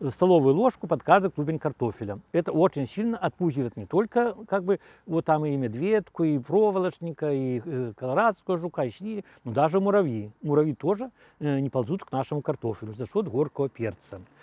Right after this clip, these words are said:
Ну, есть, конечно, э, дальше следующие варианты. Следующий вариант — это горчичный порошок.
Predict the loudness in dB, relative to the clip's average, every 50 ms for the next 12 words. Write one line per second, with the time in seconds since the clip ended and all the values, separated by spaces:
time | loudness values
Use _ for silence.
0 | -20 -20 -16 _ -4 -2 0 2 4 4 2 2 0 -2 -2 0 -2 -2 -2 -4
1 | -4 -4 -6 _ -18 -14 -6 -2 2 4 4 4 4 4 2 2 0 -2 -4 -6
2 | -8 -10 -14 _ -20 -12 -4 0 2 2 2 0 -4 -6 -10 -10 -10 -14 -20 -18
3 | -8 0 4 4 4 4 4 0 -2 -2 -4 -4 -4 -4 -10 -10 -6 -2 0 2
4 | 2 2 2 0 -4 -6 -8 -10 -12 -12 -18 -12 -4 0 0 2 2 0 -2 -2
5 | -2 0 0 0 -2 -4 -4 -4 -4 -4 -6 -8 -12 -20 -20 -20 -18 -4 2 2
6 | 4 4 4 6 6 6 4 4 0 -4 -2 -2 -2 2 2 2 2 2 -2 -4
7 | -6 -6